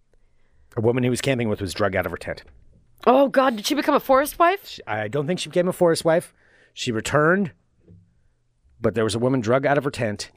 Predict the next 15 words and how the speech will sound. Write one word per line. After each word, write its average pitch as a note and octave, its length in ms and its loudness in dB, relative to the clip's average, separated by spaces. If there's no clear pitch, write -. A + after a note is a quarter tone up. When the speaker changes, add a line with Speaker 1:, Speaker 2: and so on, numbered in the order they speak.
Speaker 1:
and G2+ 520 -4
by G2+ 260 2
a - 100 -6
Sasquatch. G#2 720 -2
And A2 100 -4
when G#2+ 140 -2
they G2+ 180 0
went G#2 220 -4
back G#2 140 -2
to - 80 -10
their G2+ 100 -4
car, G2+ 260 0
there F#2+ 100 -4
was, E2+ 140 -8
like, F2+ 180 -8